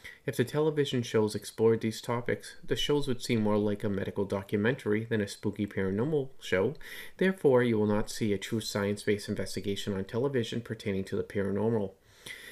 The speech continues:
Television shows are not a good representation on how to conduct a full-fledged scientific-based investigation. Over the years, I've received many hundreds of emails from the general population,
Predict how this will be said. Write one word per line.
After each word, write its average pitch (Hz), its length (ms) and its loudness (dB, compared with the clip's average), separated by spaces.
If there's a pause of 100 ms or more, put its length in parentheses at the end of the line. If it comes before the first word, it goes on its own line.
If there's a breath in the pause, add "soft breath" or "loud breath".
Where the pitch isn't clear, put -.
(120)
Television 170 520 -2
shows 123 380 0
are 117 40 0
not 104 180 2
a 104 40 -4
good 110 220 2
representation 104 880 0
on 98 100 0
how 101 380 0
to 107 80 -6
conduct 104 400 2
a 110 60 0
full-fledged 101 580 0
scientific-based 98 1080 -4 (120)
investigation. 95 960 0 (800 loud breath)
Over 196 200 6
the 185 120 6
years, 113 280 8
I've 98 200 2
received 104 380 -2
many 107 220 4
hundreds 117 360 2
of 98 100 0
emails 110 460 2
from 104 180 0
the 98 60 0
general 98 320 2
population, 107 840 0